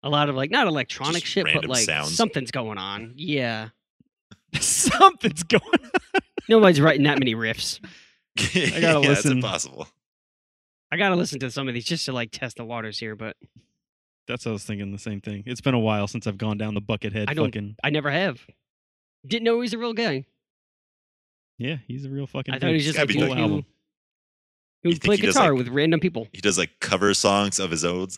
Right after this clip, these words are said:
Speaker 2: old songs and <laughs> counts those as new songs?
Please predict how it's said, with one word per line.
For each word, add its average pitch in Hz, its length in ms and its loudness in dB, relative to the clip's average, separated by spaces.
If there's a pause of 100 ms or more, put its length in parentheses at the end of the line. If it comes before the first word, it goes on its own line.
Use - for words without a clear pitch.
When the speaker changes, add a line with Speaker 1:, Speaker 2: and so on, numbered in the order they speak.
Speaker 2:
old 90 220 -2
songs 104 460 -2
and 78 180 -10
<laughs> 80 180 -14
counts 85 280 -6
those 98 380 -6 (640)
as 80 120 -10
new 98 140 -2
songs? 104 540 -6